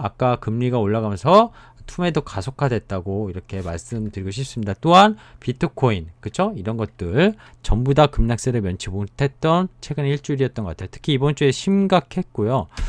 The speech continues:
올해 와이티디를 계속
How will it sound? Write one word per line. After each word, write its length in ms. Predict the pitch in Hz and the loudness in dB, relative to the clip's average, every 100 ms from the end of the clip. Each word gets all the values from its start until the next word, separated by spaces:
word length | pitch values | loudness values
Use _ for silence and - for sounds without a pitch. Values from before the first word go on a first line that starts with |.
| - - - - - - - - - | -6 -16 -20 -20 -20 -20 -20 -20 -6
올해 240 | 135 156 190 | 4 8 10
와이티디를 680 | 170 160 180 185 185 175 160 | 12 12 10 10 10 8 6
계속 680 | 120 113 147 139 151 110 | 4 8 10 10 8 6